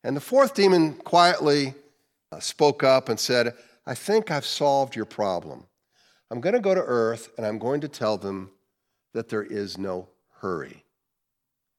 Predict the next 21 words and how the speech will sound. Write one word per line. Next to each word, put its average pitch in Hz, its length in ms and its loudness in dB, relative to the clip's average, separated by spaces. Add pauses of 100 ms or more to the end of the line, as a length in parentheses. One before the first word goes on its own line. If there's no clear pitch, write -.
(420)
No 98 180 -6
hurry." 85 400 -10 (760)
And 98 140 -4
it 110 100 -8
was 110 220 -10
the 101 140 -12
fourth 170 680 -8
demon's 117 460 -8
suggestion 82 760 -12 (1160)
that, 80 400 -8 (100)
I 110 220 -4
think, 78 420 -12
entraps 123 800 -8
more 95 460 -6 (460)
than 101 160 -10
any 143 440 -6
of 110 200 -6
the 101 260 -10
other 123 320 -4
three 101 380 -8
lies. 76 720 -12